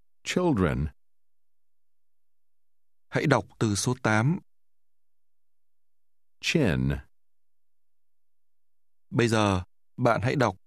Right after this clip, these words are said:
Speaker 2: từ số chín.
Speaker 1: Shin.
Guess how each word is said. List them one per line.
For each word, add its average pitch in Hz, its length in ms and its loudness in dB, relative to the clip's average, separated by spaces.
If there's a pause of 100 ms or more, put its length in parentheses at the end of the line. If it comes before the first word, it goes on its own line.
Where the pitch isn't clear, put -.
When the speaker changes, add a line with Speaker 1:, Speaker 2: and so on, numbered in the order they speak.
Speaker 2:
từ 110 160 2
số 127 280 -2
chín. 131 360 0 (2500)
Speaker 1:
Shin. 71 640 -2